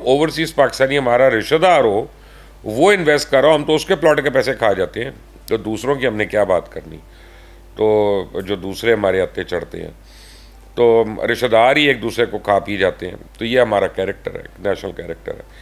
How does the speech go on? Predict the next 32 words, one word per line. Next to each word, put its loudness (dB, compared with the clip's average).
लेकिन 2
एक -2
बहुत 6
बड़ी 2
वजह 4
जो 0
है 0
वो -2
हमारी -4
लॉ -2
इन्फोर्समेंट -10
एजेंसीज -16
हैं। -16
ये -6
लॉ 2
इन्फोर्समेंट -6
एजेंसीज -8
जो -6
है -6
ना, -8
ये -10
कोई -12
काम -2
होने -10
नहीं -12
देती। -18
मेरे 2
पास 2
एक -8
केस -6
आया 0
आज, -6